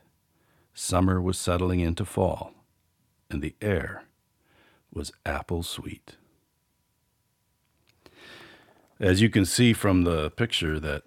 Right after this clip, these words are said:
accompanied this voicemail, that little girl who went off to her first day of school when I wrote that piece is now a teenager, and her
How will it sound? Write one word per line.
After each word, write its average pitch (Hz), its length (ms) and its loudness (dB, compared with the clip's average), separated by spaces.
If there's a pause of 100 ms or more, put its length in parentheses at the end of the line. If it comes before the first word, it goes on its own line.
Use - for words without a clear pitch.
accompanied 82 600 -2 (240)
this 78 180 -10
voicemail, 76 680 -4 (380)
that 73 220 -8 (100)
little 78 220 -6
girl 78 360 -4
who 73 120 -6
went 78 180 -4
off 78 220 -6
to - 120 -10
her 71 100 -8
first - 380 -10
day - 120 -8
of 71 100 -10
school 80 400 -6
when 71 120 -8
I 73 60 -8
wrote 90 280 -4
that 67 220 -10
piece - 360 -10
is 73 140 -14
now 76 220 -6
a 71 40 -8
teenager, 73 720 -8 (880)
and 71 160 -10
her 69 200 -12